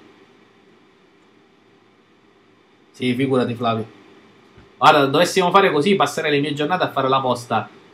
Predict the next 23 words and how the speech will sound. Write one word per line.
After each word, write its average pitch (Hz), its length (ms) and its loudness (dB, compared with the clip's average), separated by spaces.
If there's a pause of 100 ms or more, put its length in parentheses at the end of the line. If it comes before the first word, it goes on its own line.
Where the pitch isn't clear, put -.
(100)
Io 202 120 4
in 214 120 6
una 160 140 2
città, 170 340 4
Astrella 175 400 -2
in 143 80 0
un'altra. 117 380 -2
Poi 147 120 0
il 139 60 -4
giorno 165 180 -4
dopo 202 180 4
ci - 120 -8
cambiamo 147 320 -6
città, 175 480 2
Astrella 214 340 0
in 160 80 0
una 139 140 0
città 170 300 0
e 151 80 2
io 143 40 4
in 139 60 2
un'altra 127 260 -2
città. 113 380 -10